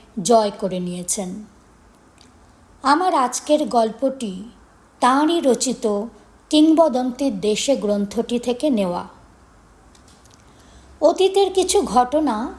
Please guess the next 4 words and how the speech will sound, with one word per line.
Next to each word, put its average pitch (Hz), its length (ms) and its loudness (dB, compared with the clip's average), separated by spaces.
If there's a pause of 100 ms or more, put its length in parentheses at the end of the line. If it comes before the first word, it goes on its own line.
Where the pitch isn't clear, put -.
(100)
লোকমুখে 294 840 2
প্রচলিত 269 600 -2
হতে 233 360 0
হতে 240 300 -2